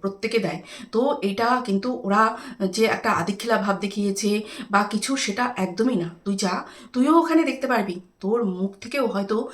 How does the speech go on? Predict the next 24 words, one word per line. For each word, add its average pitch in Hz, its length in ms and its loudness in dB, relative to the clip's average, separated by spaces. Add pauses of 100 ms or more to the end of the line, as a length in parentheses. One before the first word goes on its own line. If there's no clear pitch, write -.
(180)
কখনো 202 340 0
ভুলবশত 214 760 0 (200)
মায়ের 190 280 2
নামটা 180 420 0 (140)
বেরিয়ে 190 300 2
পড়বেই, 202 600 2 (320)
পড়বেই। 226 640 4 (100)
তুই 196 120 0
একবার 185 300 -4
যা, 170 240 -2
একবার 175 240 -6
ব্লগ 170 280 0 (120)
কর 196 240 4
ওখানে, 165 280 -6 (280)
যদি 208 300 4
মা 190 340 0
ডাকে 147 280 -4
তোকে, 180 340 -12 (320)
একবার 180 360 -2
ডাকে 180 420 -4
তোকে, 254 380 -4
তো 190 100 -4
তুই 190 380 -2
যা। 190 340 0